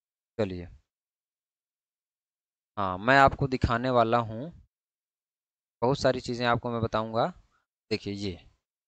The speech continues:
ये आपका क्या है, पिस्टन है, पिस्टन है। पिस्टन में मैंने इसी तरह का रिंग दिखाया ना आपको अभी। तो देखिए पिस्टन में कम से कम तीन रिंग लगी होगी।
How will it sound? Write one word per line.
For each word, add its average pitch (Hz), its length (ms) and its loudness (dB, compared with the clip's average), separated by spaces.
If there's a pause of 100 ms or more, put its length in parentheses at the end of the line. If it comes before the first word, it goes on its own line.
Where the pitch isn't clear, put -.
(320)
ये 131 120 4
आपका 147 220 6
क्या 151 200 6
है, 160 140 2
पिस्टन 117 480 0
है, 90 140 -14 (2750)
पिस्टन 107 340 -2
है। 92 160 -14 (120)
पिस्टन 160 260 2
में 160 100 0
मैंने 156 220 6
इसी - 140 0
तरह 156 180 4
का 156 120 4
रिंग 151 200 -4
दिखाया 147 340 4
ना 151 120 2
आपको 151 220 2
अभी। 151 240 0 (1400)
तो 156 80 4
देखिए 131 260 2 (120)
पिस्टन 220 340 4
में 220 140 2 (100)
कम 202 180 6
से 160 160 2
कम 90 240 -6 (720)
तीन 220 280 6
रिंग 175 220 4
लगी 131 300 4
होगी। 95 320 -10